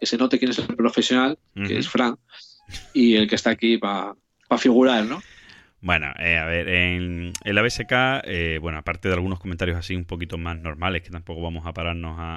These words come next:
Speaker 2: a ver, porque, por ejemplo, comenta Gambito, pero que luego en Twitter nos da su opinión,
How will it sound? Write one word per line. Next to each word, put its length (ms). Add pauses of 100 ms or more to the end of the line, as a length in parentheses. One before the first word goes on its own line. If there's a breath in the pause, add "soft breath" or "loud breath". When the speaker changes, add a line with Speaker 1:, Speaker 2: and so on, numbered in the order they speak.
Speaker 2:
a 100
ver, 300
porque, 180
por 100
ejemplo, 320 (120)
comenta 360
Gambito, 380
pero 140
que 100
luego 180
en 60
Twitter 340
nos 160
da 80
su 120
opinión, 340